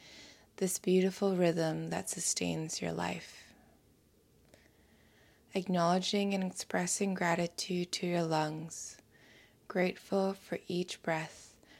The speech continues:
which carries oxygen to your body and fills you with life. Moving upwards into your head, thanking your head for its strength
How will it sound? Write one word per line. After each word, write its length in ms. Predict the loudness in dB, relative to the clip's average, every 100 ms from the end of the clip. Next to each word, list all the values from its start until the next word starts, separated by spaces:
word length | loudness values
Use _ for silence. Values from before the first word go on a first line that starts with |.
| -18 -6
which 240 | -6 -4
carries 320 | -2 -2 0
oxygen 880 | 0 -2 -2 -6 -2 -2 -2 -4 -8 -10
to 160 | -6
your 160 | -4 -6
body 640 | -2 0 0 0 -4 -8 -18 -20 -20 -20 -20 _ -6
and 120 | -6
fills 440 | -2 -2 -2 -4
you 120 | -6 -4
with 280 | -4 -6
life. 500 | -6 -6 -8 -14 -20 -20 -20 _ _ _ _ _ _ _ _ _ _ _ _ _ _ _ _ _ -20 -20 -20 -20 _ -2
Moving 300 | 2 2 2
upwards 720 | 0 2 0 2 2 -2 -6
into 280 | -4 -2 -2
your 180 | -2 -4
head, 540 | -2 0 0 -2 -8 -20 _ _ _ -20 -20 -20 _
thanking 640 | -12 0 0 0 -2 -2 0
your 180 | -2 -2
head 500 | -2 -2 -2 -8 -18 -20 _ -20 -20 _ _ -8
for 140 | -4 -4
its 240 | -4 -4
strength 800 | -4 -2 -2 -2 -6 -16 -20